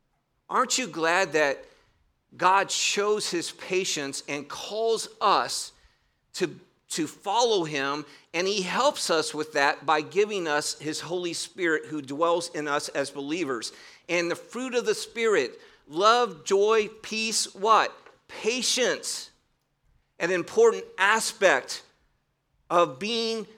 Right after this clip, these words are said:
the people of God, an aspect of the fruit of the Spirit, a characteristic of the fruit of the Spirit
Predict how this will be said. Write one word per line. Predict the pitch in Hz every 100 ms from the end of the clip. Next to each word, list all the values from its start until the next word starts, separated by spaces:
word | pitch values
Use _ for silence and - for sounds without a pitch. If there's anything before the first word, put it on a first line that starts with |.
| -
the | 165
people | - 240 233 220
of | 185 147
God, | 202 196 156
an | 151 165
aspect | 214 220 - 208 -
of | 185 165
the | 160
fruit | - - 247 269 -
of | 196 170
the |
Spirit, | 170 - 165 160 143
a | 139
characteristic | 139 - 240 233 196 226 220 202
of | 196
the | 170
fruit | - 214
of | 185
the | 175
Spirit | - 208 202 165